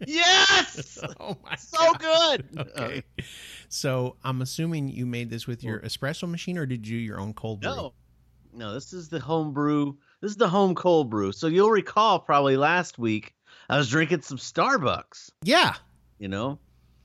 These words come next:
Speaker 1: And that got me thinking. I really re-, I remember cold brew. It's so good.
Speaker 2: Yeah,
Speaker 1: It's
Speaker 2: it is.
Speaker 1: like my favorite summer coffee treat. So what I have is I have a little cold brew coffee maker. It's like a little,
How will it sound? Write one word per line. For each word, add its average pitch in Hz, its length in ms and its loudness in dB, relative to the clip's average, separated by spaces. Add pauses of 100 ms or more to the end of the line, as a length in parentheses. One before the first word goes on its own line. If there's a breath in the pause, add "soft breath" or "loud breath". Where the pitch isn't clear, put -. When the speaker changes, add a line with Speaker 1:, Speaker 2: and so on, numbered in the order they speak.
(220 soft breath)
Speaker 1:
And 143 200 -2
that 160 140 0
got 165 220 -2
me 156 140 -6
thinking. 127 420 -6
I 101 80 -4
really 123 440 6
re-, 120 140 -2
I 107 100 -6
remember 110 800 -4
cold 165 280 0
brew. 90 300 -6
It's 139 160 0
so 165 300 2
good. 165 360 0 (160)
Speaker 2:
Yeah, 120 220 -10
Speaker 1:
It's 143 280 -2
Speaker 2:
it - 20 -10
is. - 20 -10
Speaker 1:
like 147 320 2 (140)
my 123 160 2
favorite 131 500 2
summer 135 300 0
coffee 165 400 -2
treat. 82 340 -8 (640 soft breath)
So 127 420 4 (100)
what 143 240 0
I 185 140 2
have 131 380 2
is 117 100 -2
I 147 40 2
have 151 100 0
a - 40 4
little 151 140 4
cold 151 360 2
brew 127 180 4
coffee 104 420 0
maker. 90 420 -8
It's 92 200 -10
like 101 220 -8
a 104 40 -6
little, 104 560 -2